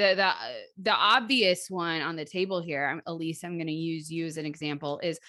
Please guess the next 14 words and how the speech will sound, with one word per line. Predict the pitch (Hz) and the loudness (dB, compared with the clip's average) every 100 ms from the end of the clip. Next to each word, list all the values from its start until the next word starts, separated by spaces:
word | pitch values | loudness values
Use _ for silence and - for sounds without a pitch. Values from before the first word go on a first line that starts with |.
| - - | -16 -4
Elise | 196 208 208 - | -2 0 0 -2
had | - 185 170 | -2 0 2
a | 180 | 0
very | 175 175 165 - - | -2 -2 -2 -8 -2
fixed | 190 170 - - - - | 0 0 -4 -10 -10 -8
mindset | 185 156 175 165 156 - 170 | -2 0 -2 0 0 0 -4
of | 165 | -6
becoming | 170 170 165 147 | -8 -6 -4 -4
a | |
mother | 170 170 156 143 135 - | -4 -2 -2 0 -2 -2
at | 175 | -4
a | |
young | 160 160 143 139 | -6 -4 -2 -2
age. | - 131 - - 202 | -4 -6 -8 -10 -12